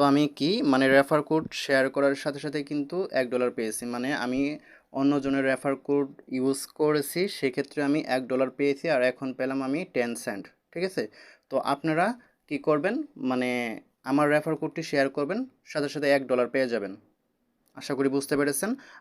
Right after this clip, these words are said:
আর আগামীকাল পাবেন এখান থেকে ফ্রিতে এক ডলার, মানে ডেইলি চেক ইনে এক ডলার পেয়ে যাবেন। আর এখানে দেখতে পাচ্ছেন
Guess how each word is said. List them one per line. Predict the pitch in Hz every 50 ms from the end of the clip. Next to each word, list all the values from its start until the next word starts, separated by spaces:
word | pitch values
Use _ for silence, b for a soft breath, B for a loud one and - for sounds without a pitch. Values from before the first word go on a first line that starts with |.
| B
আর | - 127 131
আগামীকাল | 127 139 143 143 139 147 143 139 139
পাবেন | 139 135 135 135 131
এখান | 123 139 135 135
থেকে | 135 139 135 135
ফ্রিতে | - 147 139 139 - 139 139
এক | 135 127 120
ডলার, | 131 135 151 185 208 160
মানে | 139 135 131 131 123 117
ডেইলি | 127 127 127 131 135 135
চেক | - 135 127 127 - 135
ইনে | 151 190 262 - _ _ _ _ _ _ _ _ _ 127
এক | 127 123 110
ডলার | 127 127 127 123 -
পেয়ে | 143 139 139 127
যাবেন। | 135 123 147 196 247 - B B B B B B B
আর | B 127 123
এখানে | 127 - 143 135 127 135
দেখতে | 127 - - 135
পাচ্ছেন | 131 127 - 139